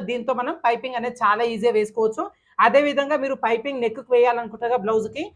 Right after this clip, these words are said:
ఫస్ట్ నెక్ ఉక్కు పట్టి నుంచి కాజా పట్టి వరకు కొలత ఎంత ఉంది చూడండి, దానికి సరిపడా ఈ క్లాత్ అనేది తీసుకోండి. దీనివల్ల శారీ అనేది ఎక్కువ వేస్ట్ అవ్వదు అనమాట. అదే విధంగా థ్రెడ్ కూడా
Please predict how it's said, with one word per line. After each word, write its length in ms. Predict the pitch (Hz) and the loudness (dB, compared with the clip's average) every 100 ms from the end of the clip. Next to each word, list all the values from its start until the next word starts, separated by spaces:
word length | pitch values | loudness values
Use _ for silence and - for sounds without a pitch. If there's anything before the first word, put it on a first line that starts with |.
| - - | -20 -2
ఫస్ట్ 220 | 269 262 339 262 | -2 0 0 2
నెక్ 260 | 262 294 330 415 _ 233 | 2 0 -6 -6 _ -4
ఉక్కు 140 | 247 311 | -2 0
పట్టి 200 | 302 294 277 | 0 0 -6
నుంచి 160 | 269 - - | -8 -4 2
కాజా 240 | 240 262 269 | 4 2 -2
పట్టి 180 | 254 247 | -2 0
వరకు 220 | 240 285 - | 0 -2 -2
కొలత 240 | 262 285 311 269 | 2 2 0 0
ఎంత 140 | 247 254 240 | 2 2 2
ఉంది 140 | 240 240 | 0 -4
చూడండి, 360 | 226 226 214 320 403 _ _ 160 | -2 -2 0 -4 -6 _ _ 4
దానికి 300 | 240 277 269 - | 4 4 -4 -4
సరిపడా 400 | 254 262 269 320 330 269 | -2 0 0 -2 -2 -4
ఈ 20 | 262 | 0
క్లాత్ 260 | 247 233 247 | 4 4 2
అనేది 200 | 269 285 247 | -4 -4 -8
తీసుకోండి. 320 | 226 214 208 190 | -10 -6 -4 -2
దీనివల్ల 300 | 254 254 294 294 | 0 0 0 0
శారీ 260 | 247 247 247 | 2 4 2
అనేది 240 | 240 233 294 233 | 2 -2 0 0
ఎక్కువ 180 | 254 208 202 | 0 0 0
వేస్ట్ 220 | 202 202 | -2 -4
అవ్వదు 220 | 190 185 | -4 -4
అనమాట. 260 | 180 180 185 311 - _ _ - 220 | -4 -6 -6 -8 -10 _ _ 0 2
అదే 140 | 311 302 | 2 0
విధంగా 300 | 269 269 311 320 | -2 -2 -4 0
థ్రెడ్ 240 | 247 202 277 | 0 0 0
కూడా 160 | 233 | 0